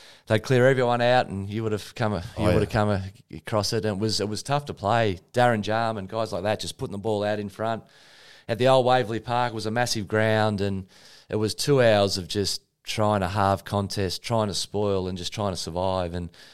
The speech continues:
Speaker 1: um, between those three, um, just talented, talented footballers.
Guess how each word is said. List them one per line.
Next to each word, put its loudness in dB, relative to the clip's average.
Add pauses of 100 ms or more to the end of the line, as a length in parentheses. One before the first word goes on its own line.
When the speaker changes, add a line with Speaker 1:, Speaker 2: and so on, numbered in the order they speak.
(120)
Speaker 1:
um, -2
between -4
those 2
three, -2 (120)
um, -6
just -10 (220)
talented, -6
talented -10
footballers. -16